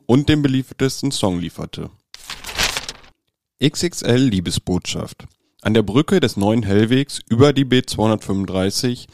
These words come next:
hängt eine riesige Liebesbotschaft. Nach einem roten Herz steht dort Hasi, H G W, I L D. Unser Tipp? H G W steht für herzlichen Glückwunsch und I L D für Ich liebe dich. Mehr wissen wir aber noch nicht.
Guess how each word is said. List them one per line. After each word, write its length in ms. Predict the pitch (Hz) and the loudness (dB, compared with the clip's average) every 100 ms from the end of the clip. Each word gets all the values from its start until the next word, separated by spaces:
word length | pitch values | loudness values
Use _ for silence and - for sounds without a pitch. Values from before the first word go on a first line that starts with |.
| _ - | _ -6
hängt 180 | 107 - | -4 0
eine 180 | 101 | -2
riesige 320 | 98 117 127 113 | 0 2 2 4
Liebesbotschaft. 920 | 95 - - 82 85 - - - - _ _ - | 2 -2 -6 -8 -10 -10 -12 -14 -20 _ _ -6
Nach 260 | 107 156 | -2 0
einem 160 | 143 143 | 0 2
roten 260 | 127 127 | 4 4
Herz 380 | 107 107 117 - | 2 0 0 -2
steht 280 | - 104 - | -2 -2 2
dort 440 | 98 113 - - | 2 2 -2 -6
Hasi, 480 | 98 104 110 123 160 - _ _ _ | 2 2 2 0 0 -4 _ _ _
H 120 | 107 | -2
G 240 | 123 135 | 2 2
W, 300 | 107 113 120 - _ - | 6 4 4 0 _ -4
I 140 | 107 | 0
L 200 | 90 82 | 2 0
D. 260 | 85 82 - _ _ _ _ _ _ | -4 -8 -10 _ _ _ _ _ _
Unser 320 | 107 110 143 | -4 2 2
Tipp? 320 | 156 175 185 - _ _ _ - | 4 2 0 -10 _ _ _ -4
H 140 | 113 | 0
G 180 | 131 127 | 2 4
W 280 | 123 123 - | 4 4 0
steht 280 | - 113 - | -4 -6 0
für 100 | 120 | 2
herzlichen 480 | 110 - - 117 110 | 2 0 -4 -2 0
Glückwunsch 560 | 92 - - - - _ _ _ | -2 -4 -12 -12 -14 _ _ _
und 180 | 98 98 | -6 -2
I 140 | 101 | 0
L 160 | 95 113 | 4 4
D 260 | 113 113 - | 4 2 0
für 200 | - - | 0 2
Ich 200 | 131 101 | 2 -2
liebe 180 | 85 | -6
dich. 320 | 92 - - - _ _ _ _ _ _ | -6 -12 -16 -20 _ _ _ _ _ _
Mehr 240 | 104 123 | 2 4
wissen 240 | 143 - 143 | 2 2 2
wir 100 | 135 | 4
aber 180 | 135 | 4
noch 140 | 139 131 | 2 0
nicht. 420 | 110 85 - - | -4 -6 -10 -20